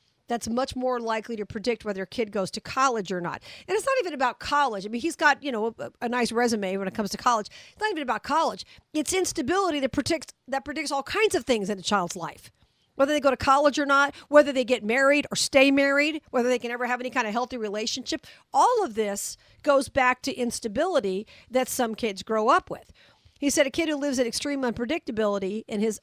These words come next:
early life is much less likely to go to college than a kid who simply lives in a low-income family." He said, "Even though I was academically inclined, the level of disorder in my life was weighing me down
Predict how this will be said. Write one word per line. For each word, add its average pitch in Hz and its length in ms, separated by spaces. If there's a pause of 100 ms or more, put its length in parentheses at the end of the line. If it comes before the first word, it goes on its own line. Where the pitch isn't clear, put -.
early 240 280
life 247 320
is 214 120
much 240 320
less 262 300
likely 226 240
to 202 80
go 190 140
to 190 40
college 226 680 (440)
than 262 160
a 269 60
kid 269 220
who 262 100
simply 285 420
lives 240 360
in 226 80
a 214 60
low-income 208 840
family." 285 640 (320)
He 277 100
said, 262 220
"Even 339 240
though 370 140
I 311 80
was 285 160
academically 254 640
inclined, 233 840 (560)
the 247 100
level 294 380
of 247 100
disorder 277 600
in 233 80
my 233 160
life 277 360
was 233 200
weighing 262 360
me 214 120
down 220 720